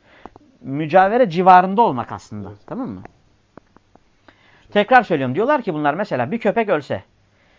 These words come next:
Speaker 1: iki, bu kö-, ölü köpeğin iki metre ilerisinde bir su birikintisi var. Bu su birikintisinin içinde de işte beş on litrelik bir su var. Bu köpeğin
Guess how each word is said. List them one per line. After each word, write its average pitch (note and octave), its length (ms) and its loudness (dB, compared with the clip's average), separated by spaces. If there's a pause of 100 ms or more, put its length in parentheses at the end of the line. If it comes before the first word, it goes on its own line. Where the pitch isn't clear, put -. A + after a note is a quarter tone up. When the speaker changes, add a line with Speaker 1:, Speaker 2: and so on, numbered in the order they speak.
(340)
Speaker 1:
iki, A#3+ 260 -4
bu F#3 120 -6
kö-, G#3+ 220 0
ölü F#3+ 200 4
köpeğin E3+ 380 -2
iki - 180 -8
metre F#3+ 260 -4
ilerisinde E3 520 -2
bir G3+ 60 -4
su E3 160 -6
birikintisi G#2+ 520 -8
var. C3 200 -8
Bu - 140 -8
su G3 180 -4
birikintisinin D#3+ 520 -8
içinde F#3 220 -10
de G3+ 80 -4 (440)
işte D#3+ 400 -6
beş F3+ 180 0
on D#3 120 -2
litrelik D3+ 320 -6
bir B2 60 -12
su - 140 -12
var. F#2 160 -14 (580)
Bu G#3+ 120 0
köpeğin G3 520 0